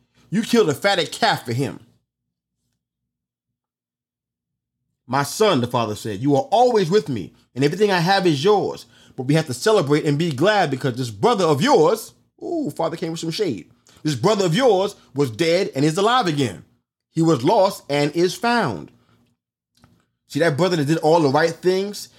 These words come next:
still had a heart issue by his own words. I've seen that played out so many times, especially in churches. Let somebody that's been there for twenty-five years, ain't doing nothing but just sitting there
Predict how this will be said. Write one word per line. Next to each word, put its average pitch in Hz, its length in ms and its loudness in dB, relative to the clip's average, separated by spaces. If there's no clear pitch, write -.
still 202 220 -6
had 175 100 2
a 131 100 2
heart 165 280 0
issue 156 240 0
by 131 200 2
his 123 100 -4
own 151 320 2
words. 123 560 -2
I've 175 160 -2
seen 208 200 -2
that 151 140 2
played 180 180 -2
out 135 140 2
so 185 180 -6
many 196 180 0
times, 156 440 0
especially 202 540 -2
in 180 100 0
churches. - 540 -6
Let 196 120 -2
somebody 196 240 2
that's 139 80 -2
been 180 100 2
there 170 60 2
for 139 80 -2
twenty-five 175 540 0
years, 165 440 0
ain't 151 240 0
doing 160 340 4
nothing 165 340 0
but 120 100 -2
just 123 180 -8
sitting 160 180 -4
there 147 200 2